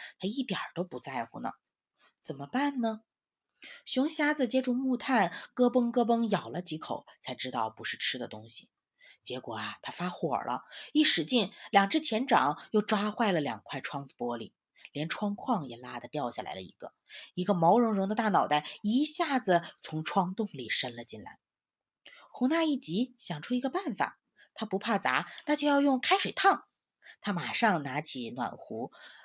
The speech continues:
倒了一碗开水，朝熊瞎子脑袋上泼去。可是冷风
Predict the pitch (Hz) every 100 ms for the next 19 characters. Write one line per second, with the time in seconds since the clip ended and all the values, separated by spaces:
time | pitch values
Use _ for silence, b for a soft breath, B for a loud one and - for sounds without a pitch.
0 | B 208 175 160 160 165 127 120 - 151
1 | - - - B B 196 185 185 208 196
2 | 196 160 117 - 131 - 139 127 - -
3 | _ b b b - - 214 170 123 -
4 | 202 202 214